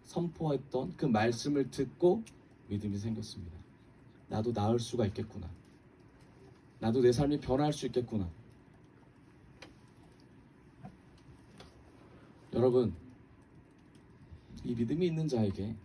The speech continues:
누가 찾아가십니까? 예수님의 사람들이 찾아갑니다. 되게 놀라운 얘기예요. 이때까지 성경을 보면 많은 사람들은 예수님을 직접 찾아왔습니다. "나를 고쳐주십시오. 나와 함께하여 주십시오. 주님, 내가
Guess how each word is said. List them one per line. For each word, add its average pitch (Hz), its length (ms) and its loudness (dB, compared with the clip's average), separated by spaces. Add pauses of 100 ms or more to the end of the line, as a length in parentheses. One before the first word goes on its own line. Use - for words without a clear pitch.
(1120)
누가 117 200 0
찾아가십니까? 110 760 -4 (1300)
예수님의 123 340 -6
사람들이 151 500 -4
찾아갑니다. 123 560 -10 (920)
되게 147 140 0
놀라운 160 400 6
얘기예요. 113 280 4
이때까지 180 460 4
성경을 180 440 4
보면 107 420 -2 (680)
많은 202 320 8
사람들은 196 520 8
예수님을 135 360 4
직접 123 280 -4
찾아왔습니다. 110 600 -2
"나를 110 220 0
고쳐주십시오. 113 680 -2 (460)
나와 - 240 6
함께하여 214 460 8
주십시오. 156 460 0
주님, 175 360 6
내가 147 460 8